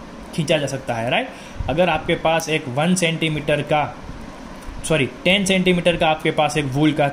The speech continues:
thread है, तो अगर आप उसको stretch करोगे तो वो extra seven percent तक क्या होगा,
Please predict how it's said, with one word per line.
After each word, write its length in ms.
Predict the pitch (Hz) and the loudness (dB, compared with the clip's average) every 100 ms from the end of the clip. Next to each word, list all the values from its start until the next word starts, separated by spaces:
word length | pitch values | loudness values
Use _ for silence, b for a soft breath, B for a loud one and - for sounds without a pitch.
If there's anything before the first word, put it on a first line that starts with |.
| - | 2
thread 220 | 135 131 | 2 4
है, 200 | 131 107 - - B B - | 2 -2 -6 -16 B B -2
तो 60 | 135 | 2
अगर 260 | 156 202 | 4 4
आप 200 | 185 196 185 | 4 2 -2
उसको 220 | - 180 | 0 0
stretch 340 | 175 170 165 | 2 0 0
करोगे 320 | - 147 151 160 | 0 -2 0 0
तो 140 | 185 | 2
वो 100 | 180 160 | 2 2
extra 360 | 156 - 196 190 | 0 0 0 2
seven 360 | - 170 202 | 4 4 4
percent 380 | 190 180 185 175 | 4 2 4 2
तक 160 | 175 170 | 2 2
क्या 140 | 170 160 | 2 2
होगा, 300 | 151 165 | 2 2